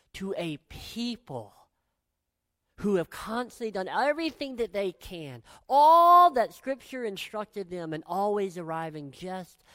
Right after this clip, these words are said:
a tad short. Don't you love even how the text is presented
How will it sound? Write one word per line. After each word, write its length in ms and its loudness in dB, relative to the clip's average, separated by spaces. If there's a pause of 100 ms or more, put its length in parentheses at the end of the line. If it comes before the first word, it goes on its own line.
(120)
a 80 -14
tad 680 -12 (340)
short. 500 -20 (2000)
Don't 180 -6
you 80 -8
love 280 -2
even 260 -8
how 220 -6
the 120 -10
text 380 -12
is 140 -14
presented 420 -10